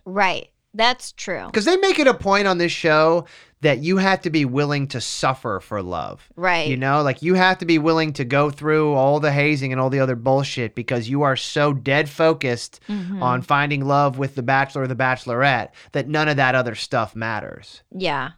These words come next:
Speaker 2: You know, like, it's all, this is like a proving ground. You have to have tough skin to make it to the end.
Speaker 1: Yeah. Yeah. And I'm wondering, 'cause I don't think I saw her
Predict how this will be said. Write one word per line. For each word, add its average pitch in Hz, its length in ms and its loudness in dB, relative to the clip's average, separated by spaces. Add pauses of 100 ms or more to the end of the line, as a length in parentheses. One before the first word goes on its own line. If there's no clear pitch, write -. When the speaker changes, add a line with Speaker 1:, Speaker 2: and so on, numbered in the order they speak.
Speaker 2:
You 127 140 -6
know, 139 280 0
like, 147 200 0
it's 160 100 -2
all, 214 160 2
this 214 160 -6
is 240 60 -4
like 233 120 2
a 180 60 0
proving 208 400 0
ground. 113 320 -2
You 180 80 2
have 254 160 6
to 240 80 2
have 180 160 4
tough 170 220 0
skin 147 240 0
to 113 80 -4
make 117 180 -2
it 107 80 -8
to 113 100 -6
the 95 160 -6
end. 58 220 -12
Speaker 1:
Yeah. 190 400 0 (280)
Yeah. 165 280 -2 (320)
And 226 140 2
I'm 311 260 0
wondering, 196 840 -2 (100)
'cause - 140 -6 (120)
I 240 100 -4
don't 427 200 -8
think 370 140 -4
I 240 120 2
saw 254 560 0
her 175 480 -4